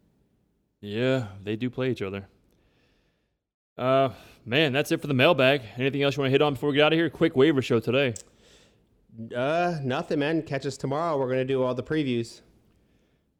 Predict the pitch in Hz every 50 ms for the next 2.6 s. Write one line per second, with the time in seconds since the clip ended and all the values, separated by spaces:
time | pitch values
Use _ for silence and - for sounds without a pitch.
0 | _ _ _ _ - 175 175 170 143 - 165 143 147 135 123 120 - 139 135 123
1 | 123 120 117 120 117 117 110 - - 117 113 120 113 - 123 120 117 - - 117
2 | - - 113 113 117 117 117 117 117 117 113 110